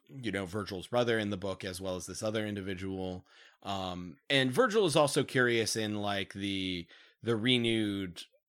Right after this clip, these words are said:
activity of the family ghosts, so he's kind of looking into that, but, um, at one point during that time, I would imagine he would have bookmarked a section in the book, and next time Penny arrived, he would point it out.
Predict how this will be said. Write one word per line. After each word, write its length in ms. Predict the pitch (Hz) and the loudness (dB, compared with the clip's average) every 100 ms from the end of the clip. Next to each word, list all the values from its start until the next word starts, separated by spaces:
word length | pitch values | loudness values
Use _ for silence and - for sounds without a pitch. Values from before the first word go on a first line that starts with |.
| _ - 104 | _ -12 -6
activity 720 | 98 - - 120 104 98 92 | -6 -6 -4 -2 -2 -2 -2
of 120 | 85 | -4
the 100 | 90 | -8
family 400 | - 95 87 87 | -6 -6 -6 -8
ghosts, 640 | 85 80 80 - - - | -10 -12 -10 -12 -8 -6
so 340 | - - 98 85 | -6 -4 -4 -6
he's 220 | 98 92 | -8 -8
kind 240 | - 98 | -8 -8
of 100 | 87 | -8
looking 320 | 87 87 90 | -10 -10 -10
into 220 | 85 85 78 | -10 -12 -14
that, 380 | 80 78 - - - | -16 -16 -16 -20 -12
but, 240 | 85 82 _ - - - - | -12 -12 _ -20 -20 -20 -6
um, 480 | 120 117 110 101 101 - | 0 2 2 0 -6 4
at 180 | 143 160 | 6 6
one 220 | 165 214 | 4 2
point 280 | - 190 123 | 0 -4 -2
during 260 | 135 131 | -2 0
that 200 | 117 107 | 0 -2
time, 460 | - 123 117 110 107 | -4 0 4 4 2
I 160 | 101 117 | 0 2
would 120 | 110 | 2
imagine 600 | 107 113 120 110 117 104 | 2 2 2 2 -2 -2
he 140 | 110 | -4
would 160 | 110 110 | 0 0
have 160 | 98 87 - | -2 -6 -4
bookmarked 600 | 127 - 117 107 101 - | -4 -2 -2 -2 -2 -6
a 60 | |
section 380 | 98 107 - 107 | -4 -4 -4 -4
in 140 | 98 95 | -4 -6
the 80 | |
book, 320 | 87 104 95 - | -6 -6 -6 -6
and 240 | 95 98 | -8 -6
next 200 | 98 - | -6 -6
time 200 | 107 92 | -8 -8
Penny 320 | - 113 104 | -6 -4 -2
arrived, 560 | 95 95 87 87 85 - | -2 -2 -4 -6 -12 -18
he 140 | - | -14
would 160 | 95 85 | -12 -12
point 240 | - 92 | -12 -12
it 80 | 85 | -10
out. 460 | 82 80 - - | -8 -10 -12 -20